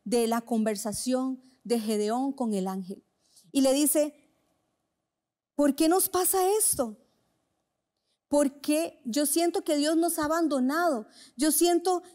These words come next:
que Él nos, eh, eh, la, nuestros an-, ancestros nos dijeron que el Señor libró a nuestros ancestros, a nuestro pueblo de Egipto con mano poderosa, pero no estamos viendo estos milagros". A lo mejor usted le ha preguntado eso al Señor.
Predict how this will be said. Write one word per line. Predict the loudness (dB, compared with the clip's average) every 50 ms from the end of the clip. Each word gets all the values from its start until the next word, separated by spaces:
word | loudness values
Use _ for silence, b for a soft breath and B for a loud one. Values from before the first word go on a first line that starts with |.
| B _ -2
que | 2 2 4 2 2 -2 -8 -18 -8 -2
Él | 0 2 2 2 2
nos, | 0 0 0 0 0
eh, | -2 -2 -2 0
eh, | 2 2 2 2
la, | 0 0 2 2 2 2 2
nuestros | 2 2 2 2 0 -2 -2 -2 0
an-, | -2 -2 -2 -4 -4
ancestros | -2 0 0 0 2 2 2 2 0 -2 -4 -2 0
nos | 0 0 -2
dijeron | -2 -2 0 2 2 2 2 0 -2 B B B B B _
que | 0 2 2 2 2 0 0 0
el | 0 0
Señor | 0 0 0 0 2 2 2 2 2 2 2 2
libró | 2 2 2 2 2 2 2 0 0 -2 b b b b b
a | -2 0 2
nuestros | 2 2 2 0 -2 -4 -4 -2
ancestros, | -2 -2 -2 -2 0 0 2 2 0 0 -2 -4 -4 -4 -6 b b b b -2
a | 0 0
nuestro | 0 0 -2 -4 -4 -6 -8
pueblo | -8 _ -2 0 2 2 2 2 2 0 0
de | -2 -2
Egipto | -2 -2 -2 -2 -2 -2 -4 -4 -2
con | 0 0 2 2
mano | 2 2 0 0 -2
poderosa, | -2 -2 0 0 2 2 2 2 0 0 -2 -4 -6 -6 -8 -10 _ _ _ _ _ _ _ _ _ _ _
pero | 2 2 4 4 4
no | 4 4
estamos | 2 0 0 0 0 0 0 0 0
viendo | -2 -2 0 0 0 0
estos | -2 0 -2 -2 0
milagros". | 0 0 0 -2 -2 -4 -4 -6 -8 -10 -12 -14 b b b b
A | -4 -2
lo | -2 -2
mejor | -2 -4 -2 -2 -2 -2
usted | -2 -2 -4 -2 -2 -2
le | -2 -4
ha | -4 -6
preguntado | -4 -4 -2 -2 -4 -4 -4 -6 -6 -4 -4
eso | -4 -4 -6 -8
al | -8 -10
Señor. | -10 -10 -10 -10 -10 -12 -14